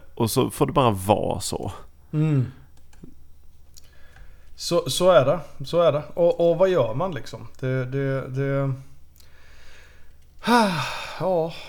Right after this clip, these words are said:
Speaker 2: Men det,
Speaker 1: Men det är
Speaker 2: det,
Speaker 1: väldigt
Speaker 2: det är lite
Speaker 1: kul,
Speaker 2: fascinerande.
Speaker 1: alltså, jag tycker det är väldigt fascinerande att <laughs> på trettio minuter har vi gått från Gutenbergs, <laughs> eh, tryckpress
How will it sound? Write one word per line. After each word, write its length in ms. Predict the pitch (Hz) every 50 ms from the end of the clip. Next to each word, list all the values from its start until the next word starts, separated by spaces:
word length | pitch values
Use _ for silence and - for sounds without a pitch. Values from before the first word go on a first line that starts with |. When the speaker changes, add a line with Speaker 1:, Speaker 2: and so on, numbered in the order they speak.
| - - - - - - -
Speaker 2:
Men 240 | 147 156 175 180
det, 80 | 180 202
Speaker 1:
Men 80 | 202 -
det 60 | 185
är 20 |
Speaker 2:
det, 0 |
Speaker 1:
väldigt 380 | 175 214 208 185 165 175 208 196
Speaker 2:
det 40 | 208
är 20 |
lite 120 | 226 - -
Speaker 1:
kul, 140 | 160 160 -
Speaker 2:
fascinerande. 300 | - 302 214 165 - -
Speaker 1:
alltså, 340 | - 120 185 185 180 180 - - - - - - - - - - 190 -
jag 280 | - 151 131 147 151 -
tycker 220 | 185 175 - 175
det 40 | 180
är 40 | 180
väldigt 200 | 175 123 123 -
fascinerande 1000 | - 180 185 - - 330 339 302 277 185 - 175 170 175 175 180 165 - - - - - -
att 280 | - 160 160 - - - 147 143 - - - - 131 131 143
<laughs> 460 | - - - - - - - - -
på 320 | - 170 170 165 - - - - - -
trettio 460 | - - 175 165 - 135 127 139 135
minuter 640 | 139 147 139 131 110 107 117 - - - 190 175 -
har 140 | 151 147 160
vi 160 | 143 143 135
gått 260 | 127 139 127 120 -
från 300 | - - 120 123 123 120 - -
Gutenbergs, 1160 | - 117 107 117 120 117 - - - 135 135 139 117 - 127 117 131 127 - - - - - -
<laughs> 1300 | - - - - - - - - - - 107 107 - - - - - - - - - - - - - -
eh, 440 | - - - 62 64 - 62 - - 135 - - - -
tryckpress 960 | - 147 147 - - - - - - - 123 123 143 143 135 - - -